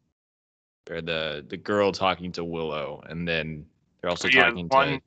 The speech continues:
Speaker 2: the one
Speaker 1: Dawn.
Speaker 2: who really, really annoyed me. It's, it's, it's been a while. It's, uh, been a while since I've watched this show, so I'm trying to, like, kinda,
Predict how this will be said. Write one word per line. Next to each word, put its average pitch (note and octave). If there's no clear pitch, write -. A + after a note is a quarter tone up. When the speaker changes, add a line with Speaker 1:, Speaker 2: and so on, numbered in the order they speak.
Speaker 2:
the A#2+
one B2
Speaker 1:
Dawn. D2+
Speaker 2:
who A2+
really, A2
really A2+
annoyed G2
me. F2+
It's, B2+
it's, C3+
it's -
been G3+
a G3
while. F3+
It's, -
uh, A#2
been G3+
a G#3
while F#3
since B2+
I've G#2+
watched G#2
this F#2
show, F#2
so F2+
I'm F2+
trying F#2+
to, F#2
like, F2
kinda, E2